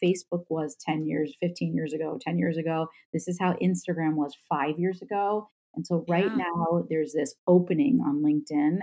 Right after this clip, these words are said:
Speaker 1: and it will close, you know, like every platform
Speaker 2: <laughs>
Speaker 1: does, but it's open right now. Only one percent of LinkedIn users post content, and that means you're
Speaker 2: Wow.
Speaker 1: gonna get an inordinate amount of views because not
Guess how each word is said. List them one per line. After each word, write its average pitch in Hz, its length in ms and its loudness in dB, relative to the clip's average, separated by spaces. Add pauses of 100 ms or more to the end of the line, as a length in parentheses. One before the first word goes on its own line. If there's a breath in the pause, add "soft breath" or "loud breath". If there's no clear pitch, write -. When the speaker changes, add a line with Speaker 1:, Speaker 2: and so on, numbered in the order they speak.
Speaker 1:
and 160 100 0
it 170 120 -4
will 196 160 -2
close, 185 720 2
you 165 120 0
know, 151 100 -2
like 151 220 -4
every 170 220 2
platform 170 500 -2
Speaker 2:
<laughs> - 20 -4
Speaker 1:
does, 170 440 4 (320 soft breath)
but 190 80 2
it's 175 120 0 (120)
open 185 380 4
right 147 240 -2
now. 156 560 -2
Only 180 220 2 (220)
one 202 440 0
percent 180 420 -4
of - 120 -8
LinkedIn 160 600 -2
users 190 580 2 (380)
post 175 360 4
content, - 600 -2 (360)
and 165 100 2
that 165 200 2
means 170 280 4
you're 170 100 -2
Speaker 2:
Wow. - 20 -10
Speaker 1:
gonna 170 200 0
get 170 180 -2
an 247 220 -2
inordinate 170 720 0
amount 151 560 -2
of 135 180 -6
views 156 540 4 (280)
because 170 420 -2
not 151 300 0